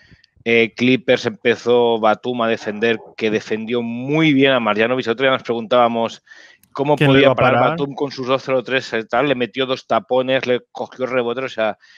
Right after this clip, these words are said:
Speaker 1: le defendía por delante, hubieron tres robos seguidos justamente de pases a, a Boban, o sea, fue un muy bueno y bueno, eh, luego lo que hizo Morris en ataque, o sea, yo creo que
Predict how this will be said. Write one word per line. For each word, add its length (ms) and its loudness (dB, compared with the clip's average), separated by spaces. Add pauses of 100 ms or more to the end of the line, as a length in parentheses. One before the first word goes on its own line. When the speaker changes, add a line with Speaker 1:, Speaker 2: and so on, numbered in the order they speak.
(260)
Speaker 1:
le 100 -6
defendía 340 -2
por 140 2
delante, 720 0
hubieron 340 -6
tres 260 0
robos 340 -4
seguidos 580 -2
justamente 680 -4
de 120 0
pases 580 -2 (560)
a, 300 0
a 120 4
Boban, 680 0
o 120 -20
sea, 160 -10
fue 220 -14
un 640 -14
muy 320 -8
bueno 260 -2
y 60 2
bueno, 380 -6 (240)
eh, 600 -8
luego 300 -4
lo 120 -4
que 100 -8
hizo 160 -8
Morris 440 -2
en 80 -2
ataque, 880 2
o 880 -20
sea, 220 0
yo 140 2
creo 160 2
que 240 2